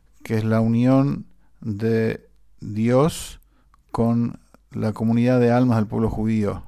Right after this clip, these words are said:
en su raíz espiritual, las almas judías en su raíz espiritual. Dios se une a ellas. Estos son los hermanos, entre comillas.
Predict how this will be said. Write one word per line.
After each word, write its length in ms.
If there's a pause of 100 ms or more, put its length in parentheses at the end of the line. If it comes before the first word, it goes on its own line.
en 100
su 160
raíz 320
espiritual, 640
las 220
almas 320
judías 340
en 80
su 140
raíz 180
espiritual. 560
Dios 280
se 80
une 200
a 100
ellas. 360
Estos 220
son 240
los 200
hermanos, 720 (480)
entre 220
comillas. 640